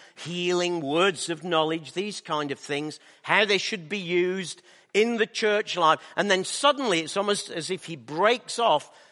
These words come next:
and, and, and starts talking about love in the middle of it and then goes back to it again. And I never understood that when I first became a Christian. Thought, "Well, maybe the passage got dislocated." Well,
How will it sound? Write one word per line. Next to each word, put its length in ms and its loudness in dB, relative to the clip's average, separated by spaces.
and, 280 2
and, 260 2
and 260 -4
starts 640 -4
talking 400 -6
about 320 2
love 380 2
in 140 0
the 60 -2
middle 300 0
of 100 2
it 100 2
and 160 4
then 180 4
goes 260 2
back 360 0
to 120 -6
it 140 -10
again. 260 -14
And 140 -4
I 60 0
never 200 4
understood 500 -2
that 200 4
when 180 -8
I 60 -2
first 360 -6
became 340 -6
a 40 -10
Christian. 440 -12
Thought, 160 -14
"Well, 120 -8
maybe 300 0
the 100 -6
passage 460 -6
got 260 -8
dislocated." 800 -6
Well, 300 2